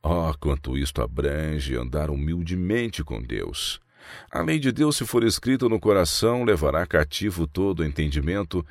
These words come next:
e vontade à obediência de Cristo. Segunda Coríntios, capítulo dez, verso cinco. Nossa fé é peculiar.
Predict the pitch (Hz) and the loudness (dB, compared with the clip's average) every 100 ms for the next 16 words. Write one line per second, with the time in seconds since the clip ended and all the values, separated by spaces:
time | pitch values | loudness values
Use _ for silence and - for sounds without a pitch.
0 | - _ _ - 110 92 110 117 95 90 | -18 _ _ -6 -4 -2 -4 -2 0 2
1 | 92 82 85 85 92 90 87 69 69 69 | 0 2 2 4 0 2 0 0 -2 -4
2 | 76 - 65 62 - - - _ _ _ | -6 -6 -6 -6 -8 -10 -12 _ _ _
3 | _ _ - - 50 50 60 78 82 76 | _ _ -12 -10 -8 -6 -4 -4 -4 -4
4 | - - 71 - 107 73 67 87 78 55 | -4 -4 -4 -4 -2 2 0 0 -2 -4
5 | - 67 - 98 80 - - _ _ _ | -2 -6 -4 -6 -8 -12 -20 _ _ _
6 | _ _ _ _ _ _ _ _ _ _ | _ _ _ _ _ _ _ _ _ _
7 | _ _ - 160 - 113 - - 87 98 | _ _ -2 0 2 0 -2 0 0 2
8 | 64 60 71 76 78 73 55 50 - | 0 0 -2 0 0 2 0 -4 -10